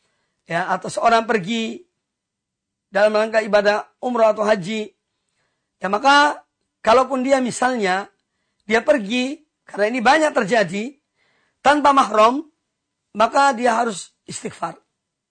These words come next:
Harus banyak bertobat pada Allah Ta'ala, mohon ampun pada Allah Subhanahu Wa Ta'ala. Meskipun umrohnya, hajinya sah, tetap sah. Tapi dia telah melanggar.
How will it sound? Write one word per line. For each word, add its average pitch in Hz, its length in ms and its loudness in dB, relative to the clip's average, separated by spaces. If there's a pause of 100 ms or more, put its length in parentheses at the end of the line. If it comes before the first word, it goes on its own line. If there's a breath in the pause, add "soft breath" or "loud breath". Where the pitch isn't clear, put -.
(580)
Harus 240 240 2
banyak 254 160 -2
bertobat 262 560 2
pada 226 160 2
Allah 220 160 2
Ta'ala, 240 400 2
mohon 233 160 0
ampun 247 240 -4
pada 214 240 0
Allah 220 160 0
Subhanahu 190 320 -6
Wa - 80 -20
Ta'ala. 160 220 -6 (1080)
Meskipun 285 720 0
umrohnya, 285 640 0
hajinya 262 320 0
sah, - 220 0 (440)
tetap 208 300 -2
sah. 220 240 -2 (920)
Tapi 196 160 -2
dia 277 160 4
telah 277 160 4
melanggar. 269 460 0